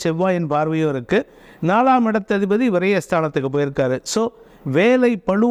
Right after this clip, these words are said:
அதிகரிக்கக்கூடிய நேரம். அதன் காரணமாக உங்களுக்கு உடல் அசௌகரியங்கள், ஏன்னா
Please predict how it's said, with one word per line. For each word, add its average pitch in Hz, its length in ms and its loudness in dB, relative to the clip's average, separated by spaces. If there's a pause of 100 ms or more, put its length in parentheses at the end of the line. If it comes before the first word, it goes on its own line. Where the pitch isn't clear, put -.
(100)
அதிகரிக்கக்கூடிய 180 880 0
நேரம். 156 360 0
அதன் 180 360 2
காரணமாக 165 760 0
உங்களுக்கு 156 520 0 (400)
உடல் 196 340 2
அசௌகரியங்கள், 180 800 0
ஏன்னா 190 120 0